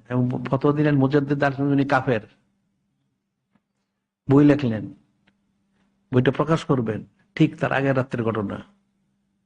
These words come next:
উনি সাক্ষাৎ করলেন, করার পর কোন এক প্রসঙ্গ বললেন, "ইয়া রাসূলুল্লাহ,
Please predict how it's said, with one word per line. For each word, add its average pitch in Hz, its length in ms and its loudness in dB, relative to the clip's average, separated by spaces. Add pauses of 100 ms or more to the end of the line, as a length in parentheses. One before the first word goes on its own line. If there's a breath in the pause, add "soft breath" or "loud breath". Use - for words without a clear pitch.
(320)
উনি 131 480 0
সাক্ষাৎ 127 380 -4 (220)
করলেন, 123 280 0
করার 131 240 -2
পর 127 100 -2
কোন 135 220 -2
এক 131 100 0
প্রসঙ্গ 135 340 0
বললেন, 123 300 0
"ইয়া 127 200 0
রাসূলুল্লাহ, 120 600 -2